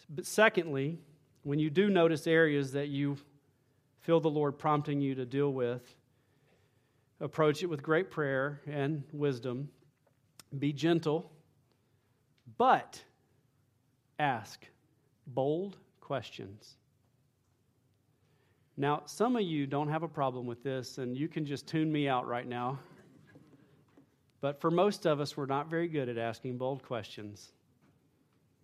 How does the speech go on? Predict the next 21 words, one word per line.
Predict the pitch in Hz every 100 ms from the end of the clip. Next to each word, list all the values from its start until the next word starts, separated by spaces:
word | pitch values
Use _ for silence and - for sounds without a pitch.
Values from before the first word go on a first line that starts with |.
| _ _ _ _ _ -
We | 127 143
tend | 151 180 170
to | 151
think, | 165 156 147 -
"L-, | 143 135 - _ _ -
I'm | 131 147
gonna | 147
live | 135 151 143
and | 135
let | 135 135
them | 147 143
live. | 139 143 143 139 -
Live | 135 156
and | 165
let | 151 139
live. | 131 131 123 117
That's | 143 139
great." | 156 135 127 - - _ _ _ _ _ _ _ _ _ -
Um, | 139 131 120 117 113 110 - _ _ _ _ _ _ _ _
but | 131 127 127 - - _ _ _ _ _ -
ask, | 160 151 143 -